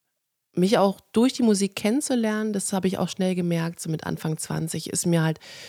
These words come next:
das ist, ist schon möglich, sich über, über die eigene Kunst kennenzulernen, sich selbst zu spiegeln und zu reflektieren und so.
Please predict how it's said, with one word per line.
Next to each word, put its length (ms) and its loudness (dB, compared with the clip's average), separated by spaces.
das 200 0
ist, 240 -2
ist 340 0
schon 160 4
möglich, 300 4
sich 160 -6
über, 260 2
über 160 -2
die 140 0
eigene 260 2
Kunst 460 -2
kennenzulernen, 880 0
sich 240 -8
selbst 260 -4
zu 80 -4
spiegeln 640 -2
und 140 -8
zu 80 -8
reflektieren 720 -2
und 140 -4
so. 260 -4